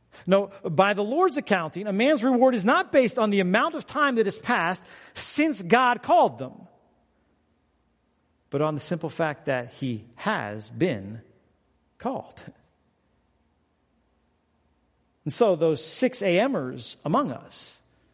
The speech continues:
who entered the vineyard and worked it since their earliest days of their life, well, they will receive the full blessing of salvation,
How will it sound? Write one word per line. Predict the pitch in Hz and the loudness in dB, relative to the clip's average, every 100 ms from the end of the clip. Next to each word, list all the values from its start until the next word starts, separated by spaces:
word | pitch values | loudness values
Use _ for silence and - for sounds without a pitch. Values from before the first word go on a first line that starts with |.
| _ _ _ _ _ _ | _ _ _ _ _ _
who | - 165 | 0 2
entered | 247 202 180 | 2 -2 -4
the | 143 | -2
vineyard | 143 269 226 156 | 0 2 0 -4
and | 147 | 2
worked | 208 262 165 | 2 2 -4
it | - | -6
since | 190 185 | -4 0
their | 180 - - - | 0 0 -4 2
earliest | 269 330 214 147 - 185 | 4 4 4 0 -4 2
days | 220 294 202 185 | 4 4 0 0
of | 190 | 0
their | 165 175 | 2 4
life, | 220 294 180 139 - - - _ - | 4 2 0 -4 -12 -20 -20 _ -4
well, | 156 254 | 0 0
they | 196 147 | 0 0
will | 240 240 | 2 0
receive | 233 - 220 220 | 0 0 -2 -2
the | 190 | -6
full | - - 240 240 | -8 -8 -8 -4
blessing | 208 226 220 233 | -2 -2 0 0
of | 214 208 | 0 -2
salvation, | - 226 254 262 - - 151 | 0 0 0 0 -2 -6 -8